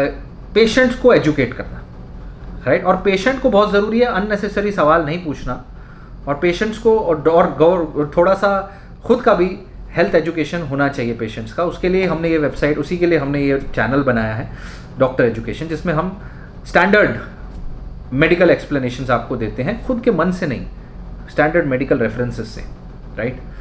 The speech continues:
ऐसी जगह से जो बनाई गई है आपको medical information ब-, बताने के लिए, teach करने के लिए, Medline Plus, National Library of Medicine, Right? It's very, very important। आपके doctor की जिम्मेदारी है कि उसको honest होना है, truthful होना है,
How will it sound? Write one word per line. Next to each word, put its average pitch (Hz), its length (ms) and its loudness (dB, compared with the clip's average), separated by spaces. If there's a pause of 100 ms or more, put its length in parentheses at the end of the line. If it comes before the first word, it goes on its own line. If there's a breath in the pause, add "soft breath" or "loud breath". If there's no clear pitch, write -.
(800 loud breath)
ऐसी 180 200 4
जगह 196 220 4
से 226 140 4
जो 226 140 4
बनाई 196 440 4
गई 233 200 4
है 202 160 0
आपको 185 400 2
medical 170 460 0
information 147 520 -2
ब-, 120 420 -4
बताने 127 380 2
के 127 80 -4
लिए, 147 240 0
teach 185 260 -4
करने 113 240 0
के 104 140 -8
लिए, - 200 -10 (140)
Medline 123 400 0
Plus, 160 500 -2
National 117 300 -2
Library 110 320 -2
of 117 100 -4
Medicine, 160 300 -4 (1400)
Right? 147 240 2 (300 loud breath)
It's 190 120 -2
very, 247 200 6
very 226 280 6
important। 120 260 0
आपके 202 440 2
doctor 202 380 2
की 214 180 -4
जिम्मेदारी 156 520 2
है 175 120 -2
कि 180 120 -6
उसको 175 260 -2
honest 156 360 -2
होना 156 160 0
है, 160 120 -2
truthful 151 420 0
होना 143 240 0
है, 160 280 -2